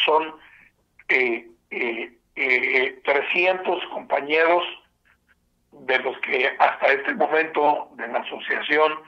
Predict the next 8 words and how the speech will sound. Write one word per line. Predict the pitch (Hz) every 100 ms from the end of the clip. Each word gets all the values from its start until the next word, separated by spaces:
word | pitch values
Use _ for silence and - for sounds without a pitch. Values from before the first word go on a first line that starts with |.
| - - - - - _ _ -
se | - 139
han, | 147 160 170 -
eh, | 117 120 120 120 123 120 120 123 127 -
se | -
les | 131 127 -
ha | 147
otorgado | 156 160 - 139 135 139 139 147 147 156 - _ _ _ _ _ -
el | 131 123 120 117 120 120 117 110 107